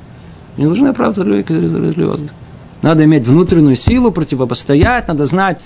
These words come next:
что есть у нас та кнопка, называется азут, называется дерзость, нажали на нее, есть сила, все. Эта сила есть. Кремень, кремень,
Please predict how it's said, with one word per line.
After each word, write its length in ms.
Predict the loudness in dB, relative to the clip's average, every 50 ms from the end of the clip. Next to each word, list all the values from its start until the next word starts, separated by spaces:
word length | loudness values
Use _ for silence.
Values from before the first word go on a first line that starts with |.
| -20 -20 -20 -20
что 160 | -14 -2 2
есть 260 | 4 4 4 2 2
у 40 | 0
нас 140 | 0 0 0
та 120 | -2 -4
кнопка, 460 | -4 0 2 2 2 2 0 -2 -2 -2
называется 720 | -2 0 0 0 0 0 0 0 -2 -4 -4 -4 -6 -4
азут, 420 | -2 -2 0 2 2 2 2 2
называется 520 | 0 -2 0 0 0 0 0 0 0 -2 -2
дерзость, 520 | 0 2 2 2 2 0 0 -2 -2 -2
нажали 400 | -2 -2 0 0 0 2 2 0 0
на 120 | 0 2
нее, 480 | 2 2 4 4 4 2 2 0 -2 -6 -6 -4 -4 -4 -4 -8 -6
есть 300 | -2 -2 -2 -2 -2 -4
сила, 300 | -4 -2 -2 -2 -2 -6 -8 -10
все. 220 | -10 -10 -10 -10 -12 -18 -20 -20 -20 -20 -20 -20 -20 -20 -20 -20 -20 -20 -20 -20 -20 -20 -20 -20 -20 -20 -20 -20 -20 -20 -20 -20 -20 -20 -20 -20 -20 -20 -20 -12 -12
Эта 200 | -8 -6 -4 -4
сила 260 | -2 0 0 2 2
есть. 300 | 0 0 -2 -8 -10 -14 -20 -20 -20 -20 -20 -20 -20 -20 -20 -20 -20 -20 -20 -20 -20 -20 -20 -20 -18 -4 0
Кремень, 460 | 2 4 6 6 6 6 4 2 -2 -6 -14 -4
кремень, 360 | 0 2 2 4 2 0 -2